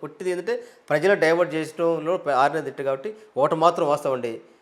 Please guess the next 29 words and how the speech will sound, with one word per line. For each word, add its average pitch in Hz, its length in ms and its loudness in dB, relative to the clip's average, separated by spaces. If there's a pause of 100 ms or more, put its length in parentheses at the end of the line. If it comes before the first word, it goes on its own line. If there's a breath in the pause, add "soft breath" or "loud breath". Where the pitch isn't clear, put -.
(340 soft breath)
జైలుకి 151 460 -2
వెళ్ళినా 143 240 2
ఇంకోటికి 139 340 -2
వెళ్ళినా 135 200 -2
మాకేం 131 240 -2
కొత్త 127 260 -6
కాదు. 135 160 -2
మా 131 140 -4
నాయకుడు 135 580 -4
అసలు 131 200 -6
అంత 131 160 -4
పెద్ద 135 260 0
అధికారంలో 160 680 2
గా-, 135 120 0
జాతీయ 156 320 0
కాంగ్రెస్ 151 480 -4
పార్టీ 143 220 -4
అధికారంలో 147 280 -6
ఉన్న 147 120 -6
పార్టీని 143 380 -8 (260 loud breath)
వ్యతిరేకించినటువంటి 220 680 4
మగోడు 214 240 8
అతను. 135 200 -2
నీలాగా 202 480 4 (220 loud breath)
భయపడి 190 300 4
పారిపోయి 190 380 4
పిరిగి 196 220 -6
పంద 196 200 2
కాదు. 185 300 2